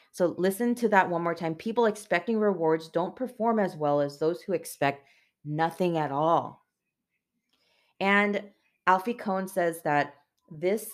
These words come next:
effect is robust. He uses the word robust, which I love because I was drinking coffee as I was reading this, and I'm like, "Yes, I totally get what robust means." Um, this effect is robust in young children,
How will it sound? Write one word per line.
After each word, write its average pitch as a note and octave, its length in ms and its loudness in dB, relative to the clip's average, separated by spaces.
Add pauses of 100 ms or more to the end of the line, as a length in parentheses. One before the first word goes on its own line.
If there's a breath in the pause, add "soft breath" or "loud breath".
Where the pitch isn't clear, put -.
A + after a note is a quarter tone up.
(120)
effect D#3+ 500 -2
is F3 220 -4
robust. E3 1040 0
He A3 140 -4
uses A#3+ 260 -2
the B3+ 100 2
word G3+ 240 0
robust, D#3 460 2
which D#3 120 -6
I D#3+ 120 0
love C#3+ 340 0
because F3 180 -8
I D#3 60 2
was D3 160 0
drinking D#3 320 -6
coffee C3+ 540 -6
as D3 200 -2
I C#3+ 100 0
was D3+ 300 -2 (300 soft breath)
reading D3 340 -2
this, G#3 220 0
and E3+ 100 -4
I'm D#3+ 140 -2
like, C#3 320 -2
"Yes, B2+ 320 -4
I C#3+ 140 2
totally E3+ 400 0
get D#3 200 2
what D3 160 2
robust D3+ 500 4
means." C#3+ 460 -8 (380 soft breath)
Um, D3+ 340 2
this F3+ 220 -2
effect G3 360 -6
is D#3+ 140 -8
robust D#3 800 -4
in D#3 240 -4
young E3+ 280 0
children, F3 680 -2